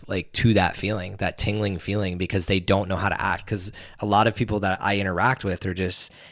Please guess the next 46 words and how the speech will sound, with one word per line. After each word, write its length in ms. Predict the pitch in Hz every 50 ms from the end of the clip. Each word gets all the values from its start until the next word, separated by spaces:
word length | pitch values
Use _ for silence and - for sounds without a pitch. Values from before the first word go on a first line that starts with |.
| - _ -
the 60 | - -
first 280 | - 117 117 110 -
question 320 | - 117 104 - - 110 95
out 100 | 92 101
of 60 | 95
their 180 | 95 92 90 87
mouth 400 | 92 101 110 107 101 98 - - _ - - - _ -
is, 540 | - 104 101 98 95 92 92 92 90 - - _ _ _ _ _ _ _ _ _ -
"How 160 | - - 110
do 80 | 120 131
I 80 | 123
do 160 | 113 107 104 101
this?" 280 | 101 104 117 - -
or 60 | 101
"How 160 | 87 - 113 107
do 80 | 104
I 60 | 101
do 160 | 95 90 92 90
that?" 260 | 113 123 131 117 -
And 60 | -
then 80 | 104 107
you 60 | 120 120
start 260 | - - 127 101 87
digging 280 | - 110 104 113 107
a 40 | 101
little 220 | 98 92 90 87 82
deeper, 560 | 80 80 127 151 156 - 98 85 85 85 - -
and 100 | 104 104
they 60 | 101
actually 300 | 113 139 139 - - - -
answer 300 | 104 104 - - 104 95
their 140 | 90 90
own 140 | 90 85 80
question. 560 | - - 104 101 - - - - 92 - 131 - - _ _ _ _ _ _ _ _ _ _ _ _ _ _ _ _ _ -
But 260 | - 120 - - - 98
what 340 | 98 101 110 113 147 143
is 160 | 139 131 113 -
causing 440 | - - - 113 120 120 117 107
them? 180 | 92 87 87 92
So, 120 | - -
like 140 | 101 92 87
you 160 | 92 104 120
said, 240 | 120 - - 110 98 95
you're 140 | 98 95
addicted 560 | 92 87 87 101 92 - - - 95 87 85 -
to 540 | - - 101 95 92 90 90 87 87 85